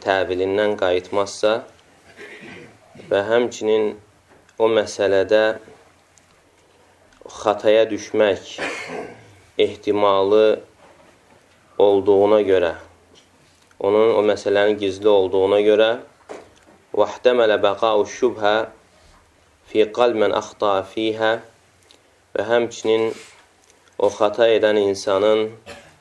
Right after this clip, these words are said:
xataya düşən insanın qəlbində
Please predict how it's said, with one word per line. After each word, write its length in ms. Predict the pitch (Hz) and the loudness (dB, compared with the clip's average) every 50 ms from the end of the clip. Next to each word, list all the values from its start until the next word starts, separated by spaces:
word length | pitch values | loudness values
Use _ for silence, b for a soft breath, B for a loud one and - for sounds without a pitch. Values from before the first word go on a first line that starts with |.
| _ - - - - _ - | _ -20 -20 -20 -20 _ -6
xataya 380 | - 101 101 - 113 110 113 110 | -6 -6 -2 0 2 2 2 2
düşən 320 | 110 104 - 113 107 104 | 0 -2 -2 -2 0 0
insanın 400 | 101 98 - - 101 107 113 110 | -2 -4 -4 -4 -2 -2 -2 -2
qəlbində 800 | 107 110 101 101 98 92 101 101 98 98 98 107 110 110 113 117 | 0 0 0 0 0 0 -2 -2 0 0 2 2 2 0 -2 -4